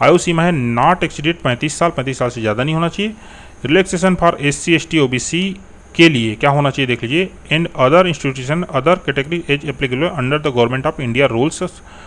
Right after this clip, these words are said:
भारत सरकार के जो नियम है उसके अनुसार से रहेगा। Up to फिफ्टी फ़ाइव year पर ईएमआरएस जो employee हैं उनके लिए पचपन साल होना चाहिए। अब यहाँ पर देखिए, शैक्षिक योग्यता क्या है,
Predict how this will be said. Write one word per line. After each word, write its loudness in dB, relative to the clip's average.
भारत 4
सरकार 0
के -4
जो -2
नियम -2
है 0
उसके -4
अनुसार 0
से -4
रहेगा। 0
Up 2
to 4
फिफ्टी 0
फ़ाइव 2
year 2
पर 0
ईएमआरएस 2
जो 2
employee 2
हैं 0
उनके -2
लिए 2
पचपन -4
साल 2
होना 0
चाहिए। -4
अब -2
यहाँ 2
पर 2
देखिए, -2
शैक्षिक -2
योग्यता 2
क्या 2
है, -4